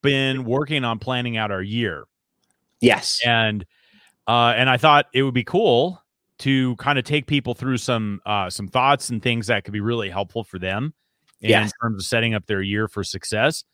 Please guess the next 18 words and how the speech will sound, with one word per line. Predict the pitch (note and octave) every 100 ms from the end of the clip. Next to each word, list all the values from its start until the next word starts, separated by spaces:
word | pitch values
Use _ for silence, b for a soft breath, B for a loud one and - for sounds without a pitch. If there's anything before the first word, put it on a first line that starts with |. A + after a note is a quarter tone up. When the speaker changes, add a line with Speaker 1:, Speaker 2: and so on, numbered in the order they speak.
| _ _ _ -
Speaker 1:
you | B2
know, | C3+ B2+
and, | A2+ A#2 A2+ -
and | A#2 A#2+
it's | -
funny | E3+ F#3+ C3
too, | D#3+ D3+
because, | A#2 A#2 A2 G#2 - _ _ _ _ -
uh, | A2+ A2+ A2
we're, | G#2+ C3 C3 B2 A#2 - _ _ -
um, | A2 A2 G2 F#2+ F#2 F2+ E2 _ _ _ _ _ _ _ _ -
uh, | G#2+ G2 D#2 -
we're | B2
sort | C#3 F#3 D#3+
of, | A#2 - _ _ _ _ _ _ -
I |
don't | A#2 G2
know, | F2 A2+